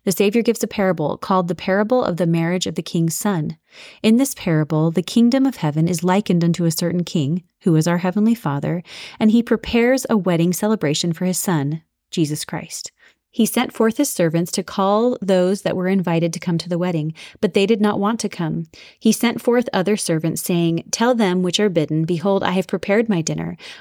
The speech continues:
My oxen and my fatlings are killed, and all things are ready. Come unto the marriage.' But they made light of it, and went their way, one to his farm, another to his merchandise."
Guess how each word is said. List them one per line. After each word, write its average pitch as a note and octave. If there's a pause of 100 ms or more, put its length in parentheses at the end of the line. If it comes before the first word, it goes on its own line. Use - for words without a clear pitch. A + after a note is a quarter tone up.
My F3
oxen F#3+
and F3+
my E3
fatlings G3+
are E3
killed, F#3+ (360)
and G3+
all A3
things A#3
are B3
ready. D3+
Come A3
unto G3
the F#3+
marriage.' D#3+ (140)
But F3+
they F#3
made F#3+
light F3+
of E3+
it, - (280)
and F3
went F#3+
their B3
way, D#3+
one F3
to G#3+
his A3
farm, D3
another F3
to -
his F3+
merchandise." D#3+